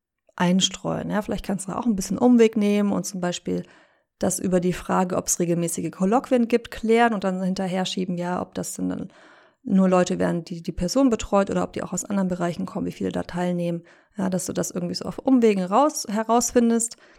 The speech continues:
Aber das ist auf jeden Fall, ja, was, was ich abklären würde, weil das einfach auch zeigt, wie einerseits, wie erfahren die Person ist, wobei dazu kannst du natürlich auch die Frage stellen, wie viel sie schon betreut hat,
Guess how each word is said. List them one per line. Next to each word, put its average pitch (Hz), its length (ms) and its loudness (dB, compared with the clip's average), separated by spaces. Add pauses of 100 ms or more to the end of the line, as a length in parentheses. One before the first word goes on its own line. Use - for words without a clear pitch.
(280)
Aber 196 200 6
das 196 180 0
ist 202 160 -4
auf 185 160 -4
jeden 185 180 -2
Fall, 175 500 -4 (260)
ja, 165 160 -6 (300)
was, - 280 -4
was - 260 -8
ich - 180 -6
abklären 233 520 0
würde, 220 320 2 (1120)
weil 214 200 4
das 226 140 2
einfach 196 280 -2
auch 190 160 -4
zeigt, 196 540 -2
wie 185 460 0 (1080)
einerseits, 247 500 2
wie - 40 -2
erfahren 233 600 0
die 277 80 2
Person 269 400 0
ist, 330 220 -6
wobei 202 180 -4
dazu 202 260 -6
kannst 202 240 -6
du 202 40 -8
natürlich 208 180 -8
auch 185 80 -4
die 214 100 -8
Frage 196 280 -6
stellen, 190 240 -4
wie 180 60 -6
viel 208 200 0
sie 196 120 0
schon 220 200 -4
betreut 233 400 -2
hat, 311 220 -2